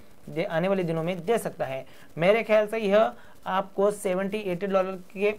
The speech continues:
पार भी जाता हुआ दिखाई दे सकता है। मेरे ख्याल से all time high के ऊपर यह जाएगा ही जाएगा। आप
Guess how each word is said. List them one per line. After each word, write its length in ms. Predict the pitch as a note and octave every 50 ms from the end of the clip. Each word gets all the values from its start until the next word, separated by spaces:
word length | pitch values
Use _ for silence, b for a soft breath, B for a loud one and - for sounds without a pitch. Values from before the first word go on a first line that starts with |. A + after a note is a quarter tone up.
| - - -
पार 180 | F3 F3+ F#3 F#3
भी 120 | G3 G#3
जाता 260 | F3+ F#3+ E3+ F3 F#3+
हुआ 140 | F3 F3 F#3
दिखाई 360 | F3+ D#3+ D#3 D3 - D#3+ F3
दे 220 | E3 C#3+ E3+ F#3+ F#3+
सकता 380 | F#3 F#3+ - - - - F3+
है। 340 | E3+ - F3+ G3 E3 - - b b b b b b -
मेरे 200 | D3 E3 F#3 G3+
ख्याल 200 | G3+ G#3+ G#3 G3+
से 80 | G3+ A3+
all 200 | F#3+ F#3 F#3 F#3
time 160 | G3+ G#3 G3
high 140 | F3+ F#3 F#3+
के 80 | F#3+
ऊपर 240 | G3+ F3+ F3 G3+ G3
यह 120 | F#3 F#3+ F#3+
जाएगा 380 | F3 F3+ D#3+ D#3 D#3+ D#3+ F3
ही 100 | F3+ F3+
जाएगा। 480 | E3+ F3+ F3+ F#3 F3+ G3+ G3+ G#3+ A3+ A3 B B B B B - -
आप 360 | F#3 G#3 A#3 A3+ F3 - -